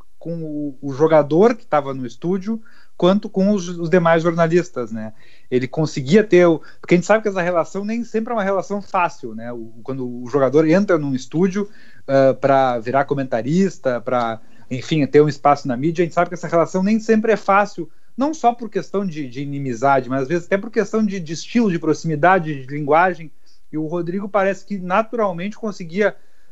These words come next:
ah, falar de igual pra igual com o jogador, ao mesmo tempo que com os colegas ele também tinha um enorme respeito, um enorme carinho. E o Resenha acho que é um formato que, que me parece bastante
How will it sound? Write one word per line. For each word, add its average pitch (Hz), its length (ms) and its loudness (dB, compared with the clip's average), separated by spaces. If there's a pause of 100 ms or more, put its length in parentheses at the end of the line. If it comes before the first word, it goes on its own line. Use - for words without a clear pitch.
(100)
ah, 143 420 -4
falar 165 320 4
de 190 100 -2
igual 196 200 0
pra 185 180 -6
igual 175 340 0
com 190 140 -12
o 160 60 -10
jogador, 151 480 -6
ao 202 40 -2
mesmo 185 240 -4
tempo 185 240 -4
que - 120 -16
com 180 160 -8
os 165 80 -8
colegas 170 400 4
ele 180 100 -6
também 185 480 2 (140)
tinha 175 260 -4
um 135 140 0
enorme 143 340 2
respeito, 147 460 0
um - 20 -4
enorme 147 240 -4
carinho. 147 400 -2 (640)
E 143 280 0
o 147 40 4
Resenha 185 460 6
acho 233 100 0
que - 60 -4
é 269 60 4
um 269 160 4
formato 214 680 2
que, 196 720 -6
que - 140 -12
me 160 80 -8
parece 156 440 2
bastante 143 800 -6